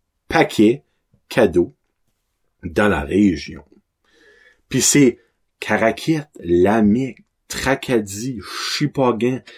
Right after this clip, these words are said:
Lagacéville, Paquetteville. Il y avait acheté une map avec des points de tout où ce qui les places qu'il y avait, qu'il y avait eu acheté des vols.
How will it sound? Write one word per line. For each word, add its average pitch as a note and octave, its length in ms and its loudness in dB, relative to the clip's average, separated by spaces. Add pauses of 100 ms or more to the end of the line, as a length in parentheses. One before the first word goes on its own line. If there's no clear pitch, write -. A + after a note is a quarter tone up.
(200)
Lagacéville, C3 1300 4
Paquetteville. C3+ 840 2
Il - 300 -14
y - 20 2
avait A#2+ 100 4
acheté B2 240 2
une D3 140 6
map D3 380 2
avec G#2+ 140 2
des G2+ 220 4
points D#3+ 360 0 (260)
de G2+ 100 2
tout C3+ 280 -6
où D#3+ 60 2
ce C#3+ 80 -2
qui C3 100 -2
les G#2+ 160 4
places C#3+ 240 0
qu'il G#2 120 2
y - 20 2
avait, F2 360 -2 (120)
qu'il - 60 -10
y - 20 2
avait F2+ 120 2
eu G2+ 80 6
acheté A2+ 320 0
des E2+ 180 -2
vols. E2+ 480 2